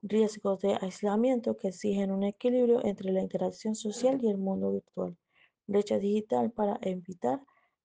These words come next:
que el acceso desigual amplíe las desigualdades socioeconómicas. Es fundamental fomentar en la ciudadanía digital responsabilidad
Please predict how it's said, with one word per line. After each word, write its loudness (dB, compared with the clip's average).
que 0
el 0
acceso 0
desigual 0
amplíe -2
las -2
desigualdades -2
socioeconómicas. -2
Es -2
fundamental 0
fomentar -2
en -2
la -4
ciudadanía -2
digital -4
responsabilidad -4